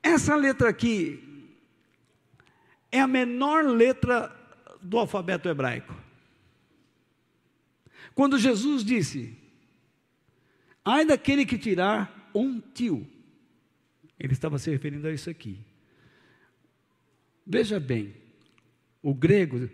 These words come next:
chama isso de tio. O hebraico chama isso de yud, que é a letra que origina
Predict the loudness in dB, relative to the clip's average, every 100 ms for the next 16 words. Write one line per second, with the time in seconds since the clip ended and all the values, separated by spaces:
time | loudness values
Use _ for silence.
0 | -14 -8 -6 -4 -2 -2 -4 -8 -10 -10
1 | -8 -6 -8 -16 _ _ _ _ _ _
2 | _ _ _ _ _ _ _ _ _ _
3 | _ _ _ _ _ _ _ _ _ _
4 | _ _ _ _ _ _ _ _ _ -2
5 | -2 0 2 2 0 -4 -12 -6 -6 -6
6 | -4 -4 -4 -10 -12 -6 -6 -6 -10 -20
7 | -18 -12 -6 -6 -6 -10 -20 -20 _ _
8 | _ _ _ _ _ _ _ _ _ _
9 | _ _ _ -4 -2 0 0 0 0 -4
10 | -6 -6 -14 -20 _ -6 -4 -4 -6 -6
11 | -4 -4 -4 -8 -10